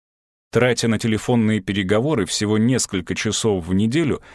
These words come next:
вы в состоянии обеспечить себе солидный резидуальный доход. Согласились бы вы тратить пару часов своего свободного времени каждую неделю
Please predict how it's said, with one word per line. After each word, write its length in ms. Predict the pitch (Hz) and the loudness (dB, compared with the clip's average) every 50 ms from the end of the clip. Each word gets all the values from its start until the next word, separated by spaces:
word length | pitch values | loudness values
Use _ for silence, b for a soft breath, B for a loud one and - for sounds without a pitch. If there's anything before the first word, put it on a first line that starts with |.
| B B B B | B B B B
вы 180 | 101 104 139 147 | 0 0 2 2
в 80 | - | 2
состоянии 720 | - 131 117 - - 131 123 127 139 139 135 127 117 110 | 0 0 0 -2 0 0 0 0 2 2 2 2 2 0
обеспечить 600 | 104 95 104 101 - - - 151 135 - 120 - | 0 0 -2 -2 -2 -2 -4 -4 -2 -2 -4 -2
себе 280 | - - 120 110 117 117 | -2 -2 0 0 0 0
солидный 720 | 107 - - 107 104 107 127 139 131 131 135 131 127 - - | 0 0 0 0 0 0 -2 -2 0 0 0 0 0 -2 -2
резидуальный 760 | - 110 117 107 98 110 95 101 98 98 95 92 92 92 92 | 0 0 2 2 2 0 2 2 2 2 2 2 2 0 -2
доход. 400 | 85 85 87 82 - - - - _ - - _ _ _ _ _ _ _ | 0 -2 -4 -4 -4 -8 -12 -12 _ -16 -20 _ _ _ _ _ _ _
Согласились 800 | - - - 139 117 135 139 147 139 - 208 185 156 127 107 87 | -6 -2 0 2 2 2 2 2 0 -2 -2 0 0 0 0 0
бы 200 | 101 92 110 110 | 0 0 0 0
вы 220 | 98 120 170 170 123 | 2 2 0 0 0
тратить 540 | - - 110 131 127 117 110 95 - - | 0 0 0 0 0 0 -2 -2 -4 -4
пару 300 | - - 147 139 120 104 | 0 2 2 2 2 0
часов 480 | 92 - 110 101 - - 151 156 131 113 | -2 0 -2 -2 0 0 0 0 0 0
своего 400 | - - 104 110 110 117 127 131 | -2 0 0 2 2 2 2 0
свободного 680 | 113 - - 104 107 110 113 113 98 92 98 95 98 95 | 0 0 0 0 0 2 2 0 0 0 0 2 2 2
времени 400 | 98 120 151 160 143 117 107 98 | 2 0 0 0 2 2 0 0
каждую 640 | - - - 139 127 104 87 85 87 95 92 87 | -2 -2 -2 0 0 0 -2 -2 -2 0 0 2
неделю 460 | 90 95 101 113 160 185 151 101 69 | 2 0 0 0 0 0 0 0 -2